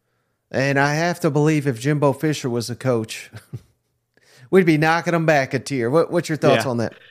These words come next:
Speaker 2: Yeah, they, they probably should be in that same tier, uh, with Missouri, Tennessee, and L S U, because I think they're a top twenty-five team next year. I think, you know, very broadly, I think the,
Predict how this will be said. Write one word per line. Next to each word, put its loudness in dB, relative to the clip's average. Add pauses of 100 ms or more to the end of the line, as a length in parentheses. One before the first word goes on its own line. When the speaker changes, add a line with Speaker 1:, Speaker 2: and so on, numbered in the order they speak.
(160)
Speaker 2:
Yeah, 4
they, 2
they 2
probably 0
should -2
be 0
in -4
that -4
same -4
tier, 0 (460)
uh, 0
with -4
Missouri, 0
Tennessee, -4
and -4
L -2
S -4
U, 2
because -4
I -2
think -6
they're 0
a -4
top -4
twenty-five -6
team -6
next -6
year. 0 (260)
I 2
think, -2 (560)
you 2
know, 4
very 0
broadly, 0
I 0
think -4
the, -2